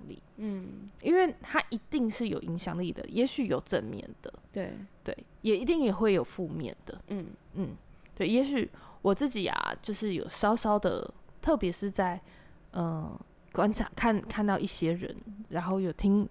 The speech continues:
Speaker 1: 有，也有听人家说过这件事情，就是他说那种，呃，父母离异的小孩，有一些他就会很特别的早熟。
Speaker 2: 嗯。
Speaker 1: 那或者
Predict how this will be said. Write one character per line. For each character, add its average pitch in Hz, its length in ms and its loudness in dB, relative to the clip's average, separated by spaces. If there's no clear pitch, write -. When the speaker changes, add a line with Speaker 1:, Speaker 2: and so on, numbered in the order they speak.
Speaker 1:
有， 180 100 2
也 185 180 4
有 208 100 6
听 180 220 0
人 175 80 2
家 165 140 0
说 170 200 0
过 175 140 0
这 170 100 -2
件 165 120 -2
事 165 160 -6
情， - 240 -8
就 - 100 -6
是 190 220 2
他 202 140 2
说 202 160 4
那 208 100 4
种， 175 220 2
呃， 165 280 0
父 330 300 4
母 175 260 4
离 156 300 0
异 196 160 -4
的 - 180 -4
小 - 160 -2
孩， - 420 -8
有 180 120 6
一 185 40 6
些 196 220 4
他 208 220 0
就 226 180 4
会 220 180 4
很 180 280 -6
特 269 180 2
别 185 160 0
的 160 80 -2
早 - 360 -6
熟。 - 280 -10
Speaker 2:
嗯。 208 260 -6
Speaker 1:
那 277 120 6
或 277 200 6
者 110 200 -2